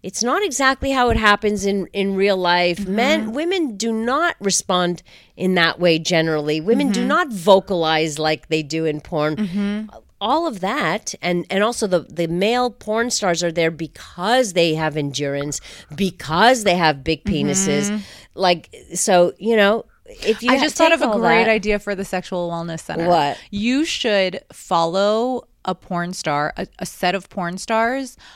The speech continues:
Speaker 2: on a day that they're shooting porn from
Speaker 1: Oh.
Speaker 2: the moment they wake up until they
Speaker 1: Oh, that would
Speaker 2: have
Speaker 1: be
Speaker 2: sex.
Speaker 1: fun. <laughs>
Speaker 2: Because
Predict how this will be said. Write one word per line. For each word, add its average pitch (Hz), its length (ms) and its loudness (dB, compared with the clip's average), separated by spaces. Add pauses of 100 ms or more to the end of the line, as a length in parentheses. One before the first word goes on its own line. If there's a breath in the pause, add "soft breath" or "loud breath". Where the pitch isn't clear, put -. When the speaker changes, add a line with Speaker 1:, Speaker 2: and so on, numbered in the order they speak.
(300 loud breath)
Speaker 2:
on 170 480 -2
a 175 100 -8
day 170 260 -4
that 175 160 -6
they're 170 160 -4
shooting 165 420 -6
porn 180 480 -6
from - 160 -4
Speaker 1:
Oh. - 20 -4
Speaker 2:
the 175 100 -4
moment 175 420 -4
they 170 100 0
wake 160 300 -4
up 156 240 -2
until 170 280 -8
they 151 360 -4
Speaker 1:
Oh, 160 80 -2
that 165 140 0
would 330 80 4
Speaker 2:
have 160 100 4
Speaker 1:
be 156 60 0
Speaker 2:
sex. 175 260 2
Speaker 1:
fun. 220 440 6
<laughs> - 60 -4
Speaker 2:
Because 254 400 6